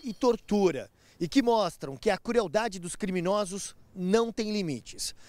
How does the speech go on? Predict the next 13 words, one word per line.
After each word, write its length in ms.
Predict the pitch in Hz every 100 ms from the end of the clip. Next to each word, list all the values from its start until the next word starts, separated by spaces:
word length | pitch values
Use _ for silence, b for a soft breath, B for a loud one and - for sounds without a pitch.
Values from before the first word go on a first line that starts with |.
| B -
A 120 | 165
vítima 280 | 247 247 233
estava 280 | 208 208
grávida 340 | 196 214 202 196
de 100 | 185
quatro 480 | - 233 240 - 226
meses 460 | 185 202 202 - b b b -
e 100 | 190
informou 520 | 269 - 233 202 277
aos 180 | 214 -
traficantes 640 | 220 190 190 202 226 214
da 120 | 180 202
gestação. 640 | 196 - 208 - 160 127